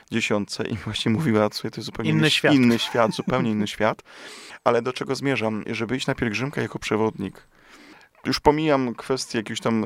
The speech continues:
Speaker 1: szczególnego powołania do tego, a po prostu to trzeba kochać. Jeżeli człowiek ma serce i kocha to, to, to, to po prostu mimo całego tego cierpienia i całego tego ciężaru, przepraszam, gatunkowego,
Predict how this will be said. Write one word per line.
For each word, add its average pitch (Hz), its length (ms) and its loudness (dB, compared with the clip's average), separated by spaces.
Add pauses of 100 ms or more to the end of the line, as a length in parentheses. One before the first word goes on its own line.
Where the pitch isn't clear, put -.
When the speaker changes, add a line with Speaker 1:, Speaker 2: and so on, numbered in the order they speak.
(140)
Speaker 1:
szczególnego 113 540 0
powołania 113 560 4
do 98 100 -6
tego, 117 320 -2 (580)
a - 40 -16
po 120 60 0
prostu 113 200 -2
to 101 60 -2
trzeba - 180 -2
kochać. - 320 -10
Jeżeli 117 220 0
człowiek - 240 -2
ma 120 120 -2
serce 120 540 -4 (460)
i 107 80 -8
kocha 110 280 -2
to, 110 220 0
to, 110 220 -4
to, 117 320 -6
to - 100 -14
po - 80 -10
prostu 117 500 -6 (420)
mimo 156 280 0
całego 143 460 2
tego 127 240 -2
cierpienia 127 760 2
i 113 160 -6
całego 127 360 -4
tego 120 240 -6
ciężaru, 123 400 -4
przepraszam, 113 440 -6
gatunkowego, 113 720 -2